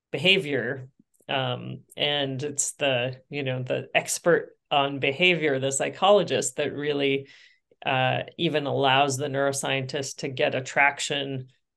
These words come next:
any traction on the interpretation of their results. And so if you're not gonna trust the person who does behavior, you shouldn't be trusting the neuroscientist either. And I think that there's a real, um,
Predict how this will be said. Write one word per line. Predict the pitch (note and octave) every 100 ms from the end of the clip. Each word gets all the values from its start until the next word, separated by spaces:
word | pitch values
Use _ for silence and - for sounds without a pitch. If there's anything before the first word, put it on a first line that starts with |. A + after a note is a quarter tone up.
| -
any | F3 D#3+
traction | D3 D#3+ D3+ - D3+ C#3
on | C3 C3 C3 C3 C3 _ _ _
the | C#3+
interpretation | C#3+ C3+ D#3+ C#3 D#3+ C#3+ C3+ C#3
of | C3
their | C3+
results. | C3 C3+ C3 D3+ C3 D3+
And | C#3
so | C3 D3
if | C#3 C3
you're | C#3+
not | C#3 E3 E3+
gonna | D#3+
trust | C#3+ F3+ E3+ - - - - - _ _ -
the |
person | D#3 F#3 E3+ F3
who | F#3
does | C#3+ D#3 C3
behavior, | B2+ C#3+ E3 D#3 C#3+ C3+ C#3 D3+
you | D#3 F3
shouldn't | E3+ G3 F3+
be | E3+
trusting | D#3+ D#3+ D#3+ - D3+
the | D3
neuroscientist | C#3+ D3 C#3 C#3+ C3+ C3+ C3+ -
either. | D#3+ D3 C#3
And | A#2 C3+
I | C#3
think | D#3+ C3
that | C#3+ C3+
there's | C#3+ C3+
a | C3
real, | C#3+ C#3 C3+ _ -
um, | C#3+ A#2+ C3+